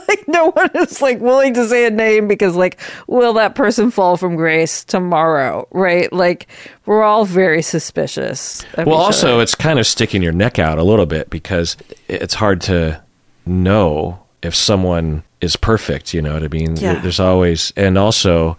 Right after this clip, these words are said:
Speaker 2: if you dig it down deep enough, all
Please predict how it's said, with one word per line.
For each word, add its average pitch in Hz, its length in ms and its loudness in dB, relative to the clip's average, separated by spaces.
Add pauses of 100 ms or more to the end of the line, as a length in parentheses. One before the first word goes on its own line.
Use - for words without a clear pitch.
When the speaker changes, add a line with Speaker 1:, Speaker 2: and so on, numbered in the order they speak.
(160)
Speaker 2:
if 90 200 -6
you 87 60 -4
dig 90 240 0
it - 400 -8
down 90 220 0
deep 95 260 -2
enough, 80 400 -4 (100)
all 87 600 0